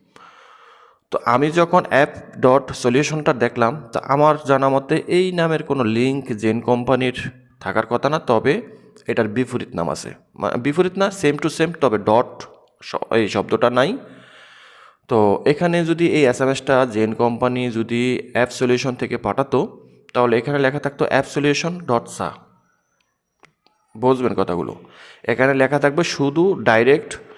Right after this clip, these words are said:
অ্যাপ সলিউশন ডট সা অথবা অ্যাপ সলিউশন ডট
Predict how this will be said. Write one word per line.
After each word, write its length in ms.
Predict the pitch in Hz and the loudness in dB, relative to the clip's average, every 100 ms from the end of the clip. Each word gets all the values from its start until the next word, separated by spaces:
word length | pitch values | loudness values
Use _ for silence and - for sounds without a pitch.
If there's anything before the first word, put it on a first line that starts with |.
| - - - _ - | -20 -20 -20 _ 0
অ্যাপ 220 | 123 127 | 2 2
সলিউশন 560 | - 131 139 139 170 | 0 4 4 2 -2
ডট 240 | 123 127 - | 2 0 -2
সা 280 | - 98 - - _ _ - | -2 -2 -2 -14 _ _ -2
অথবা 340 | 127 127 156 151 | -2 2 2 4
অ্যাপ 200 | 131 135 | 4 2
সলিউশন 440 | - 131 139 156 | 2 2 2 0
ডট 380 | 117 127 - - | 2 0 0 -16